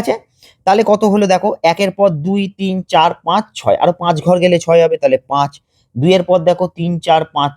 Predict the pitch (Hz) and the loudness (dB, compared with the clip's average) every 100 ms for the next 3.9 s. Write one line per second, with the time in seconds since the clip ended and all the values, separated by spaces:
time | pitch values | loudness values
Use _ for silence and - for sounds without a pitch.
0 | - 95 90 - 135 139 160 151 143 135 | -6 -4 -2 0 0 2 0 2 0 0
1 | 131 127 123 - 107 98 92 - 147 139 | 2 2 2 -6 -4 -2 -4 -2 2 2
2 | 139 _ _ _ - 170 160 151 160 160 | 0 _ _ _ -4 0 0 0 0 0
3 | - 160 139 135 131 123 - 110 139 | -4 0 0 0 -4 -6 -2 0 0